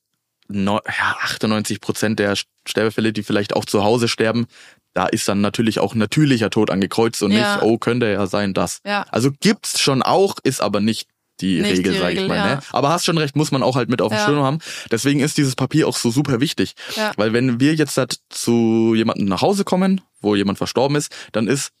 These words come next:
Speaker 1: also klar, wir gucken uns erstmal um, reden mit den Leuten, aber vom Ablauf her mit einer der ersten Dinge, die wir machen, ist diese Todesbescheinigung anschauen.
Speaker 2: Okay.
Speaker 1: Wir müssen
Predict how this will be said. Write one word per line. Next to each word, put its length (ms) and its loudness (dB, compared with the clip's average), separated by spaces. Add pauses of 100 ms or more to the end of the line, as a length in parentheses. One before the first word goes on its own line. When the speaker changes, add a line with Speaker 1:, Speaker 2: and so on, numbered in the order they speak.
(400)
Speaker 1:
also 160 -2
klar, 300 -2
wir 80 -2
gucken 240 0
uns 120 0
erstmal 280 0
um, 200 4
reden 240 0
mit 120 2
den 60 2
Leuten, 400 2
aber 220 0
vom 180 -2
Ablauf 400 0
her 180 2
mit 380 0
einer 240 0
der 240 0
ersten 480 -2
Dinge, 240 2
die 100 4
wir 120 2
machen, 440 0 (280)
ist 220 -2
diese 200 2
Todesbescheinigung 800 0
anschauen. 420 -2
Speaker 2:
Okay. 320 -2
Speaker 1:
Wir 80 2
müssen 320 0